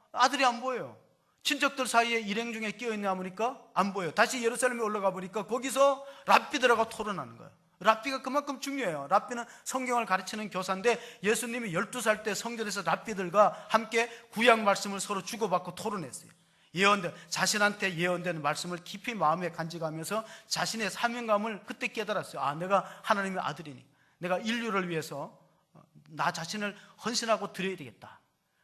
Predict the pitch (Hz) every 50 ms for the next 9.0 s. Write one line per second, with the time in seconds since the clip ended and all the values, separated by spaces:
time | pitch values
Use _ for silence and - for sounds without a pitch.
0 | _ _ _ _ 262 247 220 165 - 226 254 269 269 262 254 247 240 226 220 -
1 | 220 214 - 262 247 214 170 - 170 151 147 185 220 226 226 254 240 214 196 190
2 | 202 214 208 196 196 180 165 185 202 - 220 202 214 247 240 226 - - 214 208
3 | - 233 214 202 202 208 233 214 - - - - 175 233 220 254 240 247 262 247
4 | 240 220 208 214 196 226 220 214 - - 202 190 - - 208 180 196 185 180 -
5 | - - 240 240 254 220 196 185 165 - 196 175 143 - - 147 135 123 120 117
6 | - _ _ _ _ _ - 185 185 185 - 185 175 175 185 190 208 214 - -
7 | - _ _ - 156 - 160 151 139 - - 135 131 123 135 127 151 208 220 -
8 | 247 247 254 240 202 160 180 233 269 269 285 277 262 - - 185 208 180 151 -